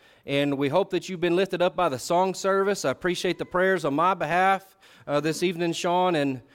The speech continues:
and my prayer for everybody here is that we all have a long opportunity to serve our God in this life, and that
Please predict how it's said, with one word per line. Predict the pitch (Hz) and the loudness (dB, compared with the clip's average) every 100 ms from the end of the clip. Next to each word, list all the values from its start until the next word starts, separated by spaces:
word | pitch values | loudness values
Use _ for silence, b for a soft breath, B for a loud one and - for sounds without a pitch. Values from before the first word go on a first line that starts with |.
| b b b | b b b
and | 123 139 | -6 -4
my | 151 | -2
prayer | 190 185 | 0 0
for | 170 | 0
everybody | 170 190 190 190 180 160 | 0 2 0 2 0 0
here | 165 135 | -2 0
is | 120 127 | -2 -4
that | 135 | -4
we | 143 | 0
all | 165 180 160 | 2 2 2
have | 156 135 | 0 0
a | |
long | 127 143 170 175 170 160 - B - | 0 2 2 2 0 -6 -14 B -4
opportunity | 160 185 190 165 - 170 147 131 135 127 | -2 -2 -4 -6 -4 -2 -2 -2 -6 -6
to | - 123 | -8 -6
serve | 147 143 131 | -2 -2 0
our | 135 131 | -2 -2
God | 127 131 123 | -2 0 0
in | 117 | -2
this | 120 113 117 | -6 -6 -4
life, | 104 95 - | -4 -4 -6
and | 117 117 | -6 -2
that | 123 | -4